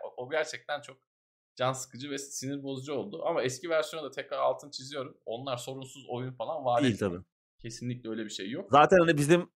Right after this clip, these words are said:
Speaker 2: bu remaster üçlemesine sevinmemizin nedeni de oydu yani. Hani
Speaker 1: Evet,
Speaker 2: çünkü
Speaker 1: evet.
Speaker 2: bu oyunlar çok değerli oyunlar.
Speaker 1: Tabii, tabii. Bunu da
Speaker 2: Daha iyi
Speaker 1: konuştuk.
Speaker 2: sorunsuz oynanabilsin istiyorduk
Speaker 1: Evet, evet.
Speaker 2: ama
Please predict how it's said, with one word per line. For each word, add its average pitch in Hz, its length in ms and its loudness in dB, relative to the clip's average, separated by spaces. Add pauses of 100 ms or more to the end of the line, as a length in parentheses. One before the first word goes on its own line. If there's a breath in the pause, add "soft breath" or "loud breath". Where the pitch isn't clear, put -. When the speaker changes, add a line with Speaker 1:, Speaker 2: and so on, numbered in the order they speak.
(360)
Speaker 2:
bu 147 380 4 (280)
remaster 139 960 4 (320)
üçlemesine 131 580 2
sevinmemizin 139 760 4
nedeni 208 320 8
de 233 40 12
oydu 214 280 10
yani. 113 320 8
Hani 117 160 4
Speaker 1:
Evet, - 120 0
Speaker 2:
çünkü 202 320 0
Speaker 1:
evet. 135 120 -2
Speaker 2:
bu 147 100 8
oyunlar 147 300 8
çok 196 220 8
değerli 131 340 12
oyunlar. 170 540 6
Speaker 1:
Tabii, 165 240 -6
tabii. 190 260 -6
Bunu 143 80 -2
da 156 40 8
Speaker 2:
Daha 214 160 12
iyi 175 60 4
Speaker 1:
konuştuk. 180 200 4
Speaker 2:
sorunsuz 185 320 4
oynanabilsin 180 760 8 (240)
istiyorduk - 380 0
Speaker 1:
Evet, 185 160 -2
evet. 170 100 0
Speaker 2:
ama 185 220 -2